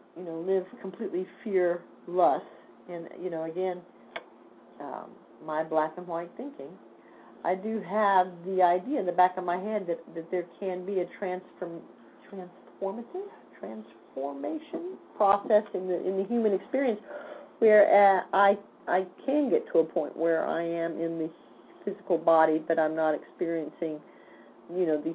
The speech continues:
human fear and the, the things that I'm in such a state of, uh, awareness, a state of awakened, state of being, that, uh, you know, that fear doesn't really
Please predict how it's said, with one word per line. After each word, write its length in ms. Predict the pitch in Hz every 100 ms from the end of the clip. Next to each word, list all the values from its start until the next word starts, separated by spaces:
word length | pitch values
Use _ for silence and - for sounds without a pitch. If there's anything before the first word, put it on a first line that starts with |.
| -
human 400 | 190 170 160 151 156 - - - - - - - - - - - -
fear 520 | 220 180 160 165 165
and 100 | 160
the, 300 | 151 - -
the 100 | - 165
things 240 | 180 156 165
that 100 | 156
I'm 160 | 151 101 82 - -
in 120 | 175 180
such 140 | 196 170 160
a 40 | 156 -
state 300 | 170 160 151
of, 160 | 147 - - - -
uh, 640 | - - - - - - - - 143
awareness, 640 | 156 165 180 180 143 127 - - - - - - -
a 60 | - - - -
state 180 | 170 160
of 100 | 156
awakened, 680 | 147 156 185 - 143 151 147 - -
state 260 | - 180 165
of 180 | 156 156
being, 420 | 202 175 143 143 - - - - - 170
that, 360 | 175 165 151 - - -
uh, 380 | 170 151 147 - -
you 80 | 202
know, 120 | 165
that 240 | 160 - - -
fear 260 | 233 202
doesn't 320 | 190 175 170 -
really 420 | 185 180 175 170